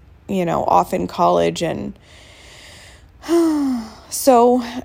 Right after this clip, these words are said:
I, anyway, I needed a break. Easter was coming. I knew I wasn't going to get it. And I knew I needed to be in a better place than I was last weekend on our little vacation. And I, by that, by Easter, I was in a better place, but it was still not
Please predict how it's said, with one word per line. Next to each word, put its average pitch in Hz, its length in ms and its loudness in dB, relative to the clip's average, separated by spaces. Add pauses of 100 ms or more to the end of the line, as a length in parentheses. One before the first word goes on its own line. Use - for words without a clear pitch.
(140)
I, - 220 -10
anyway, 208 580 2
I 214 140 2
needed 233 320 2
a 202 60 0
break. 180 400 2
Easter 233 320 0
was 220 160 -2
coming. 202 320 -4
I 202 80 0
knew 220 180 0
I 214 100 4
wasn't 202 320 2
going 202 200 -2
to 190 80 -4
get 185 240 0
it. 185 240 0
And 202 120 0
I 196 100 0
knew 202 220 0
I 202 120 2
needed 196 380 -2
to 202 120 -2
be 190 720 -6
in 190 520 -2 (300)
a 196 80 4
better 185 320 2
place 190 400 -2
than 185 140 -2
I 175 40 0
was 180 320 -2
last 180 320 -2
weekend 190 600 -4
on 185 260 -4
our 202 160 -4
little 180 200 0
vacation. 202 760 -4 (600)
And 262 120 4
I, 311 180 2 (320)
by 233 140 4
that, 240 440 0
by 233 120 4
Easter, 262 640 0
I - 160 4
was 196 420 0
in 202 120 -2
a 190 80 -2
better 190 440 -2
place, 185 380 -4
but 208 120 -4
it 196 60 0
was 220 140 -2
still 247 760 -2
not 185 560 -2